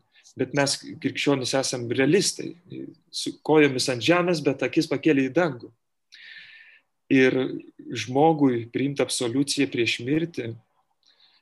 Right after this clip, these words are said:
tai irgi yra didelė malonė, nes žmogus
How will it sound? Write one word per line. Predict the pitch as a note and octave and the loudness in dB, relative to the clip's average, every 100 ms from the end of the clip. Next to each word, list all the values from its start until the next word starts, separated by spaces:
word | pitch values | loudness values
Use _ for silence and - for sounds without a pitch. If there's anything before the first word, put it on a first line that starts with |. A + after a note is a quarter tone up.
| _ | _
tai | C3+ | 2
irgi | C#3 C#3 | 4 4
yra | C#3 C#3 | 4 2
didelė | A#2+ C3+ C3+ C3 | 2 4 4 4
malonė, | B2+ A#2+ D3+ C#3 A#2 - _ _ _ _ - - _ _ | 2 2 2 0 -4 -12 _ _ _ _ -20 -20 _ _
nes | B2+ A#2+ | -4 -4
žmogus | A#2 B2+ A2+ D3 C#3+ | -2 -2 2 2 2